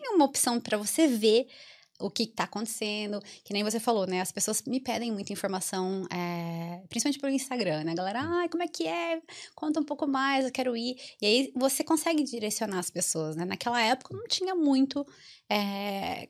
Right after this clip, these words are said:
Speaker 1: como fazer, né? Era tipo, vai, <laughs> mais ou
Speaker 2: Sim.
Speaker 1: menos isso. Hoje eu fico pensando, "Meu Deus, como eu", não sei se eu fui corajosa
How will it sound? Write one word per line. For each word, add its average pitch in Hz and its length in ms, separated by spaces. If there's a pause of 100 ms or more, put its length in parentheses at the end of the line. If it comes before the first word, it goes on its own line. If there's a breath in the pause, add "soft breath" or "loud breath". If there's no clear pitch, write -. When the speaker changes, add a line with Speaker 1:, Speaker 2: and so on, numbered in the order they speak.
Speaker 1:
como 262 240
fazer, 208 500
né? 180 320
Era 240 320
tipo, 208 340 (640)
vai, 185 300
<laughs> 254 340
mais 240 260
ou 233 60
Speaker 2:
Sim. 233 60
Speaker 1:
menos 277 140
isso. 202 180 (300 loud breath)
Hoje 277 260
eu 302 40
fico - 180
pensando, 254 400
"Meu 247 160
Deus, 262 380
como 262 220
eu", 330 160 (140)
não 254 140
sei 320 100
se 311 100
eu 311 60
fui 285 140
corajosa 226 760